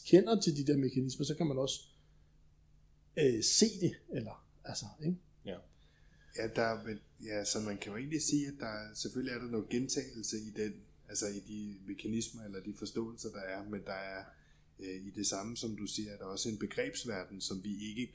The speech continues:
Speaker 3: kan sætte os ind i. Altså
Speaker 1: Ja.
Speaker 3: vores etik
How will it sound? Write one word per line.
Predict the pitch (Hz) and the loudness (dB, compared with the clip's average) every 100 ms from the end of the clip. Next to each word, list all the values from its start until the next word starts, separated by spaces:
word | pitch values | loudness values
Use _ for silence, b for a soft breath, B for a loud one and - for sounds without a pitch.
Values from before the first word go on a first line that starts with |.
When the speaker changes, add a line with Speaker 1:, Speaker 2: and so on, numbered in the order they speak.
| - | -4
Speaker 3:
kan | 95 | 2
sætte | - 101 92 | 2 2 0
os | - | -4
ind | 127 113 | -4 -6
i. | - - | -10 -14
Altså | 98 98 95 | -6 -4 4
Speaker 1:
Ja. | 151 196 | 6 6
Speaker 3:
vores | 214 131 151 - - - - | 4 0 0 -2 -6 -14 -8
etik | 110 - - - | -6 -2 2 2